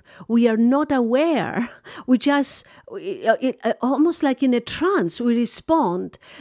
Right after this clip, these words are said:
These parts of us that are dominant take over and they run our lives.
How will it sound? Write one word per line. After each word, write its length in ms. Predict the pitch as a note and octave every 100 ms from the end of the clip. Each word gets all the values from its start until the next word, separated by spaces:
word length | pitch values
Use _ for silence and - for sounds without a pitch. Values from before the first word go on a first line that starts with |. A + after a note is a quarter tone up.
| A3
These 300 | A#3 E4 -
parts 540 | - C#4+ D4+ F4 -
of 120 | G3+
us 200 | F#3 F#3
that 160 | G3 F#3+
are 100 | F#3+
dominant 920 | F3+ C4+ F4 C#4 E3+ - D3+ A#3+ - _ - -
take 360 | - D4+ D4+ C#4+
over 600 | D#4+ F4+ - - - - _ _ _ _ _
and 180 | A#3+ A#3
they 200 | A#3 A3
run 320 | A3+ A#3+ A#3+
our 280 | A#3 A3 G#3+
lives. 1040 | G#3+ G3+ E3 D2+ D2+ - C#4 - - -